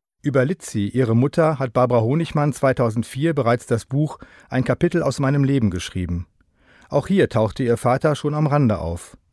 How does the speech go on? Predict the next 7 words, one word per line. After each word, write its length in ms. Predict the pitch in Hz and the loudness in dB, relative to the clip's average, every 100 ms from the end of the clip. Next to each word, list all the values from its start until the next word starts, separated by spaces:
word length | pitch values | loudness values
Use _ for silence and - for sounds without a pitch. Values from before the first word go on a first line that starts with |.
| _ _ _ _ _ | _ _ _ _ _
In 180 | - 139 | -4 -2
Georg 440 | 135 202 120 110 - | 2 4 4 2 0
porträtiert 500 | 127 - 143 165 - | -2 -2 -4 -4 -2
sie 100 | 170 | 0
nun 240 | 165 170 | 0 0
einen 220 | 151 156 | 2 2
Mann, 300 | 156 151 160 | 4 2 0